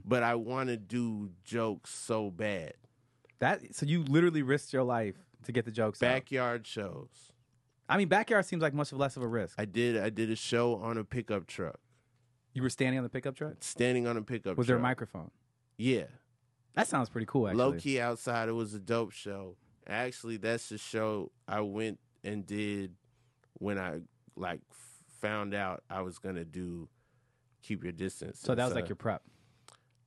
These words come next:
Speaker 1: Yeah, that was the only in-person prep I had. Everything else was on Zoom.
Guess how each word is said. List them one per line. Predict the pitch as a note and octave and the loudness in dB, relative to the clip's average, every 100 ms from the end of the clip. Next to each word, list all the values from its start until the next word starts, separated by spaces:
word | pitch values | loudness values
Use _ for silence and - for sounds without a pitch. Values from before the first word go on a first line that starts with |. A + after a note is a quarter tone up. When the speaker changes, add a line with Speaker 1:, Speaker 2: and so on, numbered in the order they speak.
| _ | _
Speaker 1:
Yeah, | - G#2 A2+ D3+ C3 | -14 -2 4 4 6
that | C3 | 4
was | C#3 A#2 | 2 0
the | C3 - | -4 0
only | C#3+ D#3+ D#3 D3 - _ _ _ _ _ | 2 2 2 0 -4 _ _ _ _ _
in-person | C3+ D3 C3+ C#3+ C#3+ - C3+ A#2+ | 2 4 2 0 0 0 -4 0
prep | C#3 B2 A#2 | 0 0 0
I | A2+ | 0
had. | A#2 A#2+ G#2 D#2+ | 0 0 -2 -4
Everything | - C#3 C3+ C#3+ C3 | -2 -2 0 0 2
else | B2+ - | 2 0
was | A#2+ | -4
on | A#2+ A2+ G#2+ | -2 -2 -2
Zoom. | G#2+ A#2 F#2+ | -2 -2 -2